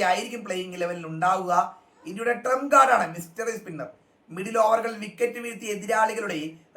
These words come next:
റൺ റേറ്റ് തകർക്കാനുള്ള കഴിവ് വരുണിനെ അപകടകാരിയാക്കുന്നു. കുൽദീപ് യാദവ് ഉണ്ടാകാൻ ചിലപ്പോൾ സാധ്യതയില്ല. വലിയ ടൂർണമെന്റുകളിൽ ഇത്തരം വിക്കറ്റ് എടുക്കുന്ന സ്പിന്നർമാരാണ് ടീമുകൾക്ക് കപ്പ്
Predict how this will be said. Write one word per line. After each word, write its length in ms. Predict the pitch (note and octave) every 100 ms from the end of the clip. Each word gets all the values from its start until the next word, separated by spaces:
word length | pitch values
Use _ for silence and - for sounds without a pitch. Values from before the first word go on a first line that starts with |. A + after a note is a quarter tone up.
| F#3
റൺ 180 | G3 G#3+ A3+
റേറ്റ് 220 | C4 A#3+ A#3
തകർക്കാനുള്ള 500 | A3 G#3+ G#3 G3+ G3 F#3+
കഴിവ് 300 | F3+ F#3 E3+ D#3
വരുണിനെ 400 | D#3+ E3 F3 E3+ D#3+
അപകടകാരിയാക്കുന്നു. 920 | D#3 D#3+ E3 D#3+ D#3+ D#3+ D#3 - C#3 - _ _ _ _ -
കുൽദീപ് 280 | E3+ G3 G#3+
യാദവ് 200 | G#3 G#3
ഉണ്ടാകാൻ 200 | G3 G3
ചിലപ്പോൾ 220 | F#3+ F3+ -
സാധ്യതയില്ല. 460 | D#3+ D3 D3+ C3+ A#2 - -
വലിയ 240 | G3+ A#3 C4
ടൂർണമെന്റുകളിൽ 640 | B3+ B3+ C4 B3+ B3 A#3 D#3 E3
ഇത്തരം 340 | F3 - A#3+ A#3+
വിക്കറ്റ് 280 | A#3+ A#3 A3
എടുക്കുന്ന 260 | A#3 A#3 G#3+ F3
സ്പിന്നർമാരാണ് 880 | - F#3+ G3 G#3 G#3+ G#3 G3+ F3+ D#3+ D#3+ - _ _ _
ടീമുകൾക്ക് 540 | F#3+ G3+ G#3+ G3+ G3+ G3+ -
കപ്പ് 380 | G3+ - -